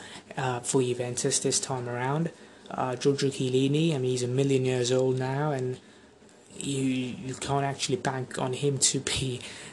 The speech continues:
the superstar that he once was. I mean, given the age, surely you can't. I thought that this Italian side, they played as a team, not from the,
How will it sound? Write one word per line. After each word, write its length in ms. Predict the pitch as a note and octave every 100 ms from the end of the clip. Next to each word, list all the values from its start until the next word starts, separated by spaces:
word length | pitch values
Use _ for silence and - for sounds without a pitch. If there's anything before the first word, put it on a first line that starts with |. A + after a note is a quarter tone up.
| -
the 80 | C#3
superstar 520 | - C#3+ C3 - B2+
that 160 | C3 -
he 160 | -
once 380 | B2+ C3+ B2+ -
was. 400 | C3 C#3 D#3 C3+
I 80 | B2+
mean, 160 | B2 B2
given 240 | C3+ B2+
the 160 | A#2+ B2
age, 380 | C3 D3+ - - - - - -
surely 500 | - C#3 C3 C3+ D#3
you 220 | D#3+ C#3
can't. 500 | C3 - C#3 F3+ F#3+ - - - - - - -
I 100 | D3+
thought 400 | - F3+ E3 - - - -
that 420 | E3 C#3+ B2+ B2+ - - - - - - - - E3+ -
this 420 | D#3 - - - -
Italian 480 | F#3+ - C#3+ B2+ A#2+
side, 420 | - C#3+ A#2 A2
they 80 | A#2
played 320 | - D#3 D#3+
as 120 | C3+
a 20 | C3+
team, 380 | - C#3+ B2+
not 240 | C#3+ - -
from 300 | E3+ D3+ C#3+ - - - - - -
the, 540 | C#3+ C3+ C3 B2+